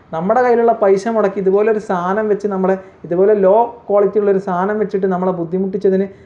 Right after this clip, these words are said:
നഷ്ടപരിഹാരമായിട്ട് അവർ ശരിക്കും ഇങ്ങോട്ട് പൈസ തരണം. എന്നിട്ട് അതിന് പകരം നമ്മൾ അങ്ങോട്ട് പൈസ കൊടുക്കണം എന്നുള്ളത്. എന്നാലും ഒരു വർഷം കൊണ്ട് ഈ അവസ്ഥ ഒരു വീടിന് വരണം എന്നുണ്ടെങ്കിൽ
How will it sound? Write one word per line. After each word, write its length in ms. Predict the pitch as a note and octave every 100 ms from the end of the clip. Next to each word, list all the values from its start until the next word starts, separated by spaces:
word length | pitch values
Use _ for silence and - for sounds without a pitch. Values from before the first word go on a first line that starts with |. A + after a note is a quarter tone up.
| -
നഷ്ടപരിഹാരമായിട്ട് 800 | F3+ - A3+ A3+ A3+ G#3+ G3+ F#3+
അവർ 200 | F3+ F3+
ശരിക്കും 300 | F#3 F#3+ F#3+
ഇങ്ങോട്ട് 420 | F3+ F3+ G#3 A3+
പൈസ 200 | A3 D#3
തരണം. 140 | C3+ C#3
എന്നിട്ട് 640 | C3 - _ _ - F#3
അതിന് 180 | G3+ B3
പകരം 280 | A#3+ G#3+ G3+
നമ്മൾ 200 | F#3 F3+
അങ്ങോട്ട് 400 | F3 F#3+ G#3+ G#3
പൈസ 240 | E3+ D3
കൊടുക്കണം 300 | D3+ C3+ C3
എന്നുള്ളത്. 260 | A#2+ - - - - _ -
എന്നാലും 400 | G#3+ B3+ C#4+ C#4 A#3 A#3
ഒരു 200 | C4 E4+
വർഷം 460 | D4+ A3 - A3+
കൊണ്ട് 200 | A3 G#3
ഈ 200 | G#3+ A3+
അവസ്ഥ 380 | B3 G3 F#3 -
ഒരു 80 | F3+
വീടിന് 340 | D#3+ E3 E3+
വരണം 220 | D#3 C#3+
എന്നുണ്ടെങ്കിൽ 480 | C#3+ C3+ B2 A#2+ A#2